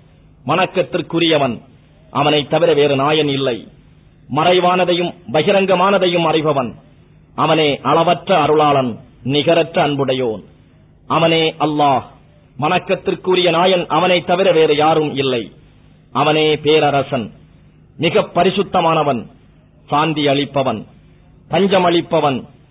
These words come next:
பாதுகாப்பவன், யாவரையும் மிகைப்பவன், அடக்கி ஆள்பவன், பெருமைக்கு உரித்தானவன். அவர்கள் இணை வைப்பவற்றையெல்லாம் விட்டு அல்லாஹ் மிக தூய்மையானவன்.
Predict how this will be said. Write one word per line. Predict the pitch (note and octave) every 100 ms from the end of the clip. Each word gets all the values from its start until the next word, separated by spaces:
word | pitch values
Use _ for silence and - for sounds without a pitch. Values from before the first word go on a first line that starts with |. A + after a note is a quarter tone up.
| _ _ - B2
பாதுகாப்பவன், | C#3 D3+ C#3+ C#3+ C3 C3+ A#2+ G#2 - - _ _ - _ A#2+
யாவரையும் | C#3 D#3 D#3 D3 C#3 C3
மிகைப்பவன், | D#3+ D3+ D#3+ C#3+ D3 F3+ - _ -
அடக்கி | C#3 E3 D#3 D#3
ஆள்பவன், | C3+ D3 C#3 B2+ A#2 G2 - _ _ - -
பெருமைக்கு | D#3+ F#3+ G3 F3+ - E3+
உரித்தானவன். | F3 F#3 F3+ E3+ D3+ C3+ A2 - - - _ - _ - -
அவர்கள் | C#3+ D3+ D3 - -
இணை | D#3 E3+ E3
வைப்பவற்றையெல்லாம் | - E3+ E3+ F3+ F3 E3+ F#3 F3 F3+ F3+
விட்டு | F3 E3 F#3+
அல்லாஹ் | D#3 D#3+ D#3 C3+ -
மிக | C#3+ E3
தூய்மையானவன். | - - D#3+ D#3+ D3 C3+ B2+ A#2+ G2+